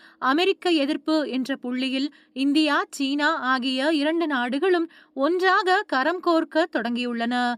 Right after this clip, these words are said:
இப்படிப்பட்ட நிலையில்தான் சீனாவில் இருந்து வரும் நேரடி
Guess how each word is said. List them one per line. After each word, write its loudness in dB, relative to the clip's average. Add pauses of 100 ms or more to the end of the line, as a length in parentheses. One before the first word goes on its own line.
(240)
இப்படிப்பட்ட -2
நிலையில்தான் -2
சீனாவில் 2
இருந்து -2
வரும் -2
நேரடி 0